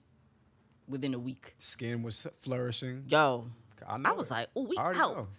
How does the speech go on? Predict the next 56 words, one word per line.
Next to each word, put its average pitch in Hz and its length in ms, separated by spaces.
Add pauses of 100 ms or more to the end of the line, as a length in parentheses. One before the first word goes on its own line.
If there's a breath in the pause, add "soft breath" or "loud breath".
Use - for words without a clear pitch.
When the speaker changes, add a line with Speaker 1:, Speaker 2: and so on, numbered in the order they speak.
(140)
Speaker 1:
We 262 240
out. 262 220
I 214 80
want 247 240
some 180 240
cheese, 196 480
but 190 140
we 220 280
out," - 240
right? 185 240 (500 soft breath)
I 156 120
cracked 156 340
on 139 60
the 135 80
twenty-ninth 117 480
day. - 220 (180)
I 147 80
needed 123 240
cheese. - 400 (180)
I 135 80
need 143 220
the 143 60
cheese. 135 540
Speaker 2:
I 202 80
feel 170 140
like 131 80
that's 120 160
fine. 110 260
You 175 100
just, 190 140
at 151 140
that 214 140
point, 165 420 (100)
you 151 120
did 165 160
a - 20
good 135 160
job. 120 240
Speaker 1:
I, 190 140
yeah, 254 180
I 262 120
felt 285 200
like, 269 340
see. - 380 (380)
Speaker 2:
Yeah, 120 140 (100)
you 120 80
did 185 140
a 170 60
good 156 120
job 127 280
at - 80
Speaker 1:
I - 20
Speaker 2:
that - 0
Speaker 1:
did 285 100
a 247 40
good 208 60